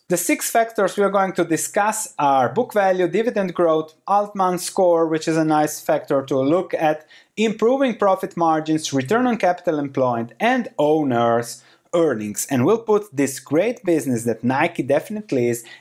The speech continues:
into an investing perspective after we look at these fa-, factors. So, book value per share. Now, you would say book value per share is extremely low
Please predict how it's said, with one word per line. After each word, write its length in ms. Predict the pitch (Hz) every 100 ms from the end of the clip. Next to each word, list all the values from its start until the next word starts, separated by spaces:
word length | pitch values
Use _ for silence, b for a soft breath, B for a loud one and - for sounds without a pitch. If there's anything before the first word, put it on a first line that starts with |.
| -
into 400 | 220 285 277 147
an 140 | 127
investing 760 | 120 120 120 113 - 113 113 113 - _ _
perspective 840 | - 131 127 - 139 - 120 110 - -
after 400 | 220 233 - 139
we 140 | 123
look 300 | 135 180 -
at 320 | - 123 127 110
these 380 | 104 104 - b b
fa-, 300 | - 143 - -
factors. 840 | 139 127 - 101 - - - - _ _ _ _ _ _ _ _ B B B B
So, 360 | - 240 147 -
book 260 | 160 311 -
value 280 | 220 202
per 220 | - 180 175
share. 440 | - 139 110 85 _ -
Now, 320 | 214 202 -
you 120 | 190
would 180 | 294 277
say 420 | - 226 208 151 -
book 260 | 139 269
value 260 | - 214 196
per 140 | 196
share 340 | 156 175 175 175
is 340 | 254 285 226 -
extremely 1040 | 156 131 - - - 196 262 254 190 165
low 560 | 160 139 185 214 143 147